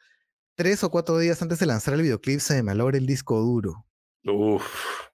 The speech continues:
Speaker 1: Un día a las doce de la noche.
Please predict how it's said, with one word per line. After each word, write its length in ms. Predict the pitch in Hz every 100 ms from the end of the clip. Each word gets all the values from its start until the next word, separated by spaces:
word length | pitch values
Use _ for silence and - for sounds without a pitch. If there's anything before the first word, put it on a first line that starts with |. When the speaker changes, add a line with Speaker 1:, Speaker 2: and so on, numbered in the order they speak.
| _ _
Speaker 1:
Un 180 | 139 139
día 220 | 147 156
a 100 | 151
las 320 | 120 101 120
doce 480 | 135 175 165 180 190 -
de 160 | 120
la 160 | 101 98
noche. 580 | 123 113 - 87 101